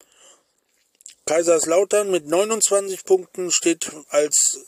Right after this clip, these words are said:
Aufsteiger einen Platz vor uns. So,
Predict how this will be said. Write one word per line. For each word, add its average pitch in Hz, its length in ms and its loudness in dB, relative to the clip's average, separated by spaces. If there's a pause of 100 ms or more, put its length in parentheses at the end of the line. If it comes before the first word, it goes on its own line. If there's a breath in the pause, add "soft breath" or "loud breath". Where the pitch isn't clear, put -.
(160)
Aufsteiger 165 720 0
einen 143 200 -4
Platz 143 260 0
vor 123 280 0
uns. 110 260 -4 (2500 loud breath)
So, 131 320 -2